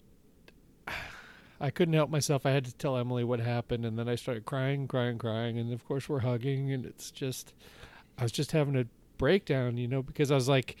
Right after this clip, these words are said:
at that moment, you know, in, in that moment, that morning, I,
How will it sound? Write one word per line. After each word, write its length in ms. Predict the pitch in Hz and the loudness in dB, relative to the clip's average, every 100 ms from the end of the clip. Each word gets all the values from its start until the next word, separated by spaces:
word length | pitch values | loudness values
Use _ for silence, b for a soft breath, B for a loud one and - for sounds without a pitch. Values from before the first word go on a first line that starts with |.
| b b b b b b b - - - - - - | b b b b b b b -20 -20 -20 -20 -20 2
at 160 | 196 - | 4 6
that 220 | 185 151 | 6 6
moment, 480 | 151 202 226 160 - - - - - - _ | 8 10 10 6 2 -10 -20 -20 -20 -20 _
you 80 | 196 | 4
know, 160 | 165 135 | 6 8
in, 200 | 175 196 | 6 4
in 260 | 190 185 | 4 6
that 180 | 196 170 | 6 6
moment, 380 | 147 185 151 123 | 6 6 6 4
that 140 | 147 | 2
morning, 440 | 143 170 175 127 120 - - - - _ - - | 6 6 6 2 -2 -8 -20 -20 -20 _ -20 -2
I, 220 | 151 170 | 2 2